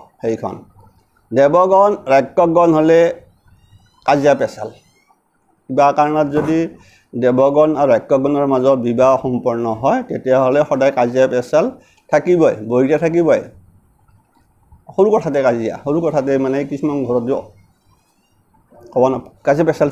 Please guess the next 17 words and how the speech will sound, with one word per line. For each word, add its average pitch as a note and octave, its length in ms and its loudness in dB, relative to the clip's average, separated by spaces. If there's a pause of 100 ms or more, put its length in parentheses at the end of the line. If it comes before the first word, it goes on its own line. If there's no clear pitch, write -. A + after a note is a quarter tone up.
চলিয়ে F3+ 360 4
থাকে। A#2 180 -12 (420)
আমি D3 140 -4 (100)
কওঁ C#3+ 220 -6
কি F#3 80 -2 (100)
হৈছে B2 180 -4
সিহঁতৰ, A2+ 380 -4 (1300)
সাধাৰণ C4 280 0
ভাত C3+ 180 0
খোৱাটো E3+ 200 -2 (100)
লাগিব। A#2+ 240 -4 (1500)
অলপতে F#3 340 2
লাগিব, B2 280 2 (120)
মুঠতে D3+ 300 0 (440)
কাজিয়া D3+ 300 2
পেচালটো F3+ 380 0
চলি C#3 180 -2